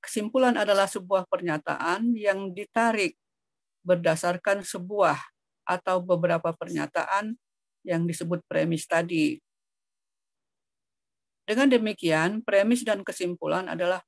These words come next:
pengertian-pengertian yang korelatif,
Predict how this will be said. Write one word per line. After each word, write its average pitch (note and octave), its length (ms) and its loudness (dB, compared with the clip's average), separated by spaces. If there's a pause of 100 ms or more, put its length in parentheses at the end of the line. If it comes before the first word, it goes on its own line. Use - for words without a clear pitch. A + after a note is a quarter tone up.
pengertian-pengertian F#3+ 1400 -2
yang G3 360 -2 (680)
korelatif, D#3+ 880 0